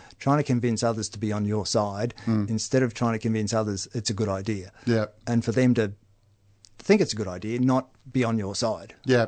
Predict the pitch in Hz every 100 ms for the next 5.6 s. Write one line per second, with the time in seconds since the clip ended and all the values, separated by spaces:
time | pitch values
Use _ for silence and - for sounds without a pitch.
0 | - 92 139 160 170 185 165 - 120 123
1 | 151 175 175 - 190 131 139 117 113 117
2 | 117 107 95 - 120 110 131 135 - _
3 | _ - 151 113 123 135 117 120 147 175
4 | - 131 113 110 113 123 139 - - -
5 | - 123 120 123 120 120